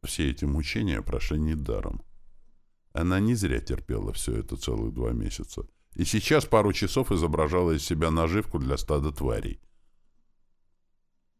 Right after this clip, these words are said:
Правда, она очень сильно удивилась, что этих очень сильных и живучих тварей можно было убить так просто и такими дикарскими методами.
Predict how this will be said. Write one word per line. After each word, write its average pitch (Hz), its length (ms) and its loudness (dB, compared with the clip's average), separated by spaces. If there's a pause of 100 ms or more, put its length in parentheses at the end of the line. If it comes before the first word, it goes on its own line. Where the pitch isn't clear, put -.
(340)
Правда, 95 380 2
она 104 200 2
очень 101 280 0
сильно 101 360 0
удивилась, 101 500 -2
что - 180 -4
этих 76 300 -4
очень 90 280 0
сильных 64 560 -2
и - 140 -4
живучих 82 520 0
тварей 117 320 0
можно 82 300 0
было 87 200 2
убить 87 340 0
так - 220 -4
просто - 360 -2
и - 40 0
такими 95 400 -2
дикарскими 80 680 -2
методами. - 640 -4